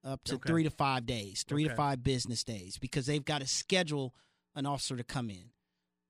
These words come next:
Speaker 1: On the criminal side, we're not getting a statement at all, typically, from the officer. Now, I will say, uh, on the last couple, uh, the, the F O P has allowed the officers to give us a limited criminal statement right there on scene,
Speaker 2: Mm-hmm.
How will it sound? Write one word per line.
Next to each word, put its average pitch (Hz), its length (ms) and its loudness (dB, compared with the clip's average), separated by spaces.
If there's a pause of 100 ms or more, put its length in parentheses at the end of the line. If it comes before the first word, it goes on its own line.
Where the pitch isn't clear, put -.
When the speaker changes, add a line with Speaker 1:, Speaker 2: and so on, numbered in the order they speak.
(200)
Speaker 1:
On 165 140 2
the 147 60 0
criminal 240 380 2
side, 147 260 2
we're 139 120 -2
not 135 200 0
getting 131 200 -6
a - 20 -8
statement 127 380 -2
at 120 80 -4
all, 127 240 0
typically, 120 400 -4
from 123 160 -6
the 123 100 -2
officer. 117 240 -6
Now, 170 160 4
I 175 40 4
will 208 180 2
say, 139 340 0 (500)
uh, 143 220 0
on 160 140 2
the 151 100 4
last 151 320 2
couple, 127 540 0 (340)
uh, 123 320 -6
the, 120 260 -12 (140)
the 143 120 -2
F 151 180 -2
O 151 40 2
P 143 300 0
has 143 300 2
allowed 139 340 0
the 123 120 -8
officers 131 420 -4
to 131 100 -6
give 131 220 -2
us 131 160 -2
a 120 80 -4
limited 160 680 4
criminal 156 440 0
statement 123 480 -4 (160)
right 131 280 -2
there 143 120 -2
on 135 120 -2
scene, 101 280 -4 (100)
Speaker 2:
Mm-hmm. 123 260 -8